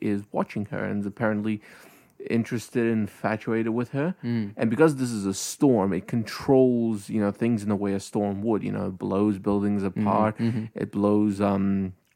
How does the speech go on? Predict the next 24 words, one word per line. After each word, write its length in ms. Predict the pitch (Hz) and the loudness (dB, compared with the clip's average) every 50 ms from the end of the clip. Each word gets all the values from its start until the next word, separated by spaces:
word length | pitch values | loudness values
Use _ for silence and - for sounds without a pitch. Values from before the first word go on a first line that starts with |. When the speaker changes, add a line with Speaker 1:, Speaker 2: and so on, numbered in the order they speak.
| - 117 | -20 -14
Speaker 1:
trees 380 | - - 123 117 117 110 98 117 | -6 0 2 2 2 2 2 0
around. 400 | 104 110 107 104 107 104 104 101 | 2 2 4 4 4 4 4 2
It 80 | 95 | 0
just 200 | 90 - 98 - | -2 -4 -10 -10
tries 240 | - - 104 101 - | -4 -4 -4 -4 -4
to 80 | - 98 | -8 -14
stop 340 | - - - 107 101 - - | -12 -6 -4 -4 -4 -2 -4
everyone 420 | 104 98 107 101 101 101 98 104 - | -4 -2 0 0 2 2 0 -2 -2
else 240 | 101 104 104 107 - | -2 -2 -2 -2 -4
from 240 | - - 101 101 101 | -6 -6 -6 -6 -4
going 320 | - 98 101 104 110 107 | -2 0 0 0 0 0
to 140 | - 110 107 | 0 -2 -2
her. 260 | 110 120 117 123 131 - - - - - - - - - | 0 0 0 0 -2 -4 -10 -20 -20 -20 -20 -20 -12 -6
It 140 | - 113 104 | -2 2 2
accidentally 540 | 101 107 - - 120 107 104 98 - 110 | 2 2 2 0 0 0 0 0 -2 -4
sucked 340 | 107 - - - 107 - - | -4 -4 -4 -6 -6 -6 -6
someone 360 | - - 110 104 98 101 101 | -4 -2 0 0 0 0 2
up 220 | 98 101 123 127 - | 2 2 2 0 0
when 120 | 107 101 | 0 0
they 120 | 98 98 95 | 2 0 0
thought 300 | - - 98 101 101 98 | 0 2 2 2 2 2
it 80 | 95 | 0
was, 260 | 98 98 98 95 101 | 0 -2 -2 -2 -2
um, 260 | 101 98 98 95 98 | -2 -2 -2 -2 -4